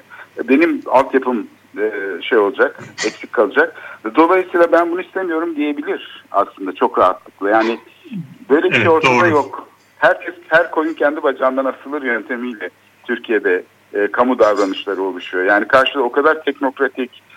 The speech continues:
Speaker 1: bürokratik bir planlama mekanizması var ki insanlar o,
Speaker 2: Evet.
Speaker 1: bu yüzden de bunu bir,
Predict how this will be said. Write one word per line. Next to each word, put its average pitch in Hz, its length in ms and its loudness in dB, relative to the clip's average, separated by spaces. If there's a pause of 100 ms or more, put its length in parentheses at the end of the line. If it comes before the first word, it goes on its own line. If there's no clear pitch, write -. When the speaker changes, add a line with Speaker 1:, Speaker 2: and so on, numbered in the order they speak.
(160)
Speaker 1:
bürokratik 131 680 0
bir 120 200 -4 (360)
planlama 139 480 2
mekanizması 110 720 -8
var 196 220 -2
ki - 160 -14 (440)
insanlar 156 460 2
o, 151 120 2
Speaker 2:
Evet. 127 280 -6
Speaker 1:
bu 165 100 -4
yüzden 135 440 0
de 196 160 0
bunu 170 300 -2
bir, 165 260 -4